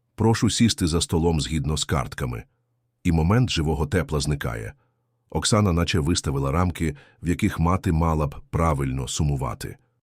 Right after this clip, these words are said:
Але хіба можна розрахувати, скільки сліз допустимо? Відчуваючи, як земля вислизає з-під ніг,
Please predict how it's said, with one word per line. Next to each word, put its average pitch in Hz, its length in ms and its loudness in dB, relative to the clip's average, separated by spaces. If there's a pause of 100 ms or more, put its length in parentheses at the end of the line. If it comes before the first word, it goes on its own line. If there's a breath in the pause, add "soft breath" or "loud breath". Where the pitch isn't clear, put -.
(160)
Але 113 180 4
хіба 127 220 4
можна 120 320 6
розрахувати, 110 640 2
скільки 107 400 2
сліз 101 380 2
допустимо? 87 680 2 (720)
Відчуваючи, 110 640 2
як 92 200 2
земля 101 340 4
вислизає 95 600 2
з-під 82 260 -2
ніг, 139 360 4